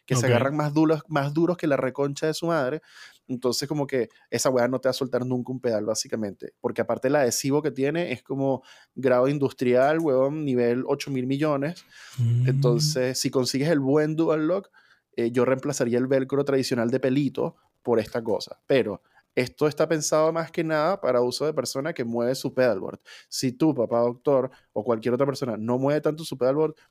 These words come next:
Speaker 1: you most likely, probablemente no necesitas Dual Lock Asesino tres mil. Pero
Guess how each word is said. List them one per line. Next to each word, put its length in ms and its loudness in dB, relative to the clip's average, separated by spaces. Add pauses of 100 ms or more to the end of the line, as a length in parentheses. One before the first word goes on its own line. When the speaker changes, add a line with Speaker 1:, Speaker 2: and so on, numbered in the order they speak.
Speaker 1:
you 200 4
most 280 2
likely, 400 2
probablemente 760 2
no 140 0
necesitas 580 -4
Dual 240 2
Lock 180 0
Asesino 420 -6
tres 200 -6
mil. 320 -2 (360)
Pero 320 2